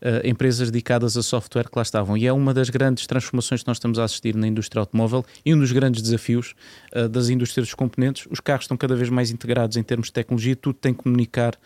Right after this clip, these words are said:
umas coisas com as outras e, hum, e isso nem sempre acontece da melhor maneira. Como o Fernando estava a, a dizer, tem levado a atrasos na produção, por exemplo, na plataforma P P E,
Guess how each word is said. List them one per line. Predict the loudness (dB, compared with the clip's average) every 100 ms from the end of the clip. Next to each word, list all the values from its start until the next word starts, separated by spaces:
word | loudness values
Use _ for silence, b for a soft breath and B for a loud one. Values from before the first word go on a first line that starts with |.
| B B -2
umas | 0 0
coisas | 0 0 -2
com | -4 -2 0
as | 0
outras | 0 -2 -6 -8 B B B B -6
e, | -2 0 0 0
hum, | 0 0 0 -4 -8 b b
e | 0
isso | 2 2
nem | 0
sempre | 2 0 -2
acontece | -2 -2 -2 -2
da | 0
melhor | 0 2
maneira. | 2 0 0 -4 b b b
Como | 0 2
o |
Fernando | 2 0 0 0
estava | 2 2 2 0 0 0 0 2
a, | 0
a |
dizer, | 0 2 0 0
tem | -2
levado | 0 2 2
a | 0
atrasos | 0 -2 0
na | -2
produção, | -2 -6 -4 -4
por | -4
exemplo, | -2 -4 -4 -6
na | -2 -2 -2
plataforma | -6 -6 -4 0 0
P | -2
P | -2
E, | 0